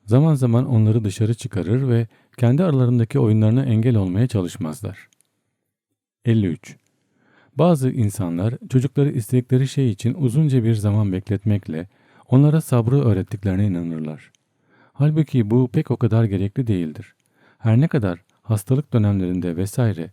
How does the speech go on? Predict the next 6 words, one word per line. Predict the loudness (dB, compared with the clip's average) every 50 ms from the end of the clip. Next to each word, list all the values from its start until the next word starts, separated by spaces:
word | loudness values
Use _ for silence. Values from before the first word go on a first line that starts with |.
| _ _ _ _ _ _
sabır | -4 -2 0 2 2 2 0
kuşkusuz | 0 -2 -2 -2 -2 -4 -6 -4 -2 -4 -2
gerekli | -2 -2 -4 -4 -4 -4 -4 -4
ise | -4 -4 -6 -8 -6
de | -4 -4 -4 -6 -8 _ _ _ _ _ _ _ _ _ _ _
sabır | -2 -2 0 2 2 0 -2 -4